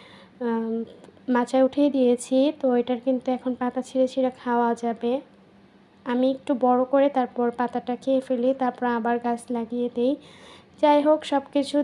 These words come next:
দেখে তারপর পানি দিয়ে পরিচর্যা করে চলে আসলাম নিচে। তো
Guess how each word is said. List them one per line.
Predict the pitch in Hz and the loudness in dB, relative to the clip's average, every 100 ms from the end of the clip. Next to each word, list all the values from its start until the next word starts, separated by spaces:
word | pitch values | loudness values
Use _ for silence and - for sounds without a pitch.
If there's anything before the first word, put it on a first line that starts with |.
| 269 | 2
দেখে | 254 247 277 277 | 2 2 0 0
তারপর | 269 254 262 262 | 0 0 0 -2
পানি | 254 247 247 | 0 0 0
দিয়ে | 247 254 | 2 2
পরিচর্যা | 254 254 247 254 247 254 | 2 0 -2 -2 -6 -8
করে | 254 254 277 | 0 2 2
চলে | 269 254 | 2 0
আসলাম | 247 247 - 254 247 240 | 0 -2 -6 -4 -2 -2
নিচে। | 240 254 254 - 254 302 - - - - - - | 0 -2 -2 -2 0 -2 -8 -20 -20 -20 -20 -2
তো | 294 | 4